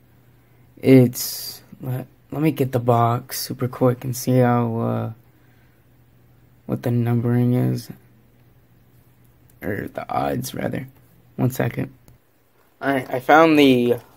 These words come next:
box. Here's the odds for it. So we go under there,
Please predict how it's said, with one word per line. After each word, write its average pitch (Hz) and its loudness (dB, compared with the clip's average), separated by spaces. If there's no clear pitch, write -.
box. 135 0
Here's 135 4
the 123 0
odds 131 4
for 139 2
it. - -2
So 123 0
we 127 4
go 123 4
under 117 2
there, 123 2